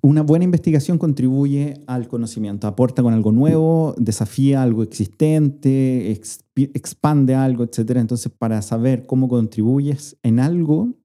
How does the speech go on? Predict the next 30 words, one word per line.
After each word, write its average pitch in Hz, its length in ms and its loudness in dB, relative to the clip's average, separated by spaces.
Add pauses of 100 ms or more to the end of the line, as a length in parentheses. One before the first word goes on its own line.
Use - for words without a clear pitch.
(120)
es 107 100 -2
bueno 127 220 0
saber 123 340 -6
qué 123 140 -8
hay 123 160 -4
antes 123 520 -8
de 107 120 -6
ti. 87 160 -10
Y 104 80 -4
esto, 143 300 -2 (260)
y 135 60 4
en 131 60 6
mis 131 120 0
clases, 165 340 -2
si 139 80 -4
alguno 131 240 2
de 123 60 2
mis 120 100 2
estudiantes 120 380 2
escuchando, 123 340 2
dice, 107 160 0
"Oh, 120 180 -4
de 113 100 -4
nuevo 113 180 -2
con 120 100 -4
la 113 60 -4
misma 120 200 -2
historia", 107 300 -4
cállate, 131 340 -2
porfa. 131 360 -4